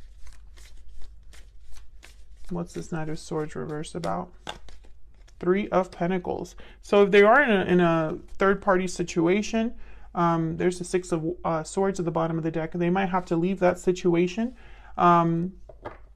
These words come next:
if they are wanting to work things out with you, they need to make some sort of move here. The message needs to be delivered. Yeah, the Magician.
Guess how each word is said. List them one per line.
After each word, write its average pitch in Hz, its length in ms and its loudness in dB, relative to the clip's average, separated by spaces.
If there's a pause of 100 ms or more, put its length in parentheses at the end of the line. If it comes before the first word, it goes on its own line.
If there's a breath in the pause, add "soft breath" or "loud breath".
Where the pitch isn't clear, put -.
(680)
if 190 200 6
they 185 180 6
are 180 280 6
wanting 180 380 4
to 185 100 -4
work 175 260 4
things 175 200 4
out 170 180 0
with 208 160 -2
you, 226 180 -2
they 185 140 6
need 220 180 2
to 233 80 0
make 196 140 2
some 190 140 0
sort 180 180 0
of 156 60 -4
move 190 300 2
here. - 380 -4 (600 soft breath)
The 175 60 0
message 214 440 2
needs 202 280 0
to 196 100 -2
be 180 120 -2
delivered. 165 640 0 (300)
Yeah, 196 380 2
the 175 160 -4
Magician. 180 560 0